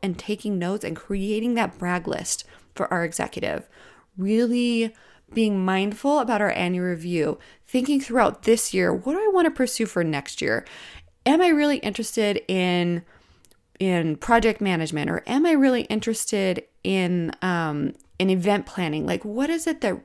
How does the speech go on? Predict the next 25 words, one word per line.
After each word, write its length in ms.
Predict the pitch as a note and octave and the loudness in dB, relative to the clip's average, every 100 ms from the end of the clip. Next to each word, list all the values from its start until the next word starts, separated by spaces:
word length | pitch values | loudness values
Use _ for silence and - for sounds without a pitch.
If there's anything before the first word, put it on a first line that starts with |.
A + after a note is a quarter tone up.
| - | -6
really 380 | G3 G#3+ A#3+ A3+ | -2 0 0 -2
kind 220 | - G#3 | -4 -4
of 60 | |
intrigues 520 | F#3 D3+ - E3+ F3 A3+ | -4 -6 -6 -6 -4 -4
me 140 | A#3+ | -2
or 100 | G#3+ | -4
has 260 | - F#3+ F#3 | -2 -4 -2
me 120 | F3+ | -6
curious? 760 | - - D#3+ - D#2+ - - - - - - - - - | -6 -6 -4 -2 -4 -6 -8 -10 -20 -20 -20 -18 -20 -6
And 320 | A3 G#3 G3 | -2 0 0
how 220 | F3+ A#3+ | -2 -4
can 160 | C#4 D#4+ | -2 0
I 120 | D#4 | -2
take 280 | C4+ A#3 A3+ | 0 -4 -2
on 160 | A3+ F#3+ | -2 0
more 280 | E3+ F3 | -2 -2
of 200 | D#3+ D#3 | -2 -6
those 320 | D3 E3 E3 - | -4 -2 -2 -4
tasks? 520 | - F3+ - - - | -6 -6 -6 -8 -10
How 140 | G3 | -10
can 140 | G#3+ C4+ | -4 -2
I 80 | |
steer 320 | C4+ - G3 G#3 | -2 -2 -6 -4
my 140 | F#3+ | -4
career 640 | - F#3+ E3+ D#3+ F3 G3+ | -6 -6 -4 -4 -2 -4